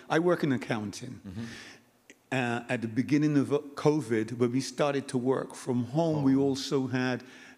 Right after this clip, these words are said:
Speaker 1: a new operating system that we had to work with.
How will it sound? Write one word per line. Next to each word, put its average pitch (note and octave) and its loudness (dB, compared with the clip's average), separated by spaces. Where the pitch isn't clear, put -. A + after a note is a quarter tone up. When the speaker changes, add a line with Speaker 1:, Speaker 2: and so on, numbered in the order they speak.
Speaker 1:
a B2 0
new B2+ 4
operating A#2+ 0
system - -4
that A2+ -2
we A2+ -2
had A2 -4
to A2+ -6
work G2+ -6
with. G#2 -14